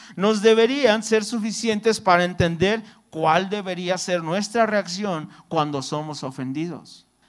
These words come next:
Sé que es difícil, hermanos, yo estoy igual que ustedes. Mi carne siente exactamente lo mismo que ustedes cuando alguien me agrede o me ofende.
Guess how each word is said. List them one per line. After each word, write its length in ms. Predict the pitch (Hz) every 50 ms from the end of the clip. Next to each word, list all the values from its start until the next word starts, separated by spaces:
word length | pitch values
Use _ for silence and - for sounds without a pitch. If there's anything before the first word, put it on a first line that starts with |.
| _ _ _
Sé 220 | - - 180 170
que 100 | - 233
es 80 | 226 196
difícil, 480 | 214 208 170 226 254 233 208 233 214
hermanos, 440 | 196 185 190 208 240 254 240 185 170
yo 100 | 165 170
estoy 180 | 175 175 220 208
igual 300 | 208 196 220 226 220 220
que 80 | 226
ustedes. 760 | 220 208 - 254 262 269 269 262 240 180 120 - - - - _ _ _ _ _ _ - _
Mi 160 | - 156 185 175
carne 480 | - 220 226 220 233 240 240 247 247
siente 360 | 254 - 240 - 254 240 254
exactamente 640 | 240 214 - 220 214 - 233 220 220 214 208 214 226
lo 140 | 220 208 196
mismo 320 | 208 226 240 233 240 233
que 100 | 233 214
ustedes 400 | 180 165 - - 202 214 220 214
cuando 420 | 220 - - 165 165 165 156 156 175
alguien 380 | 190 214 220 208 208 202 190
me 80 | 175 170
agrede 640 | 165 151 147 185 214 247 208 175 165 165 165 165 165 - - -
o 140 | - 175 165
me 100 | 180 180
ofende. 640 | 170 160 160 - - 220 240 226 202 170 139 117 104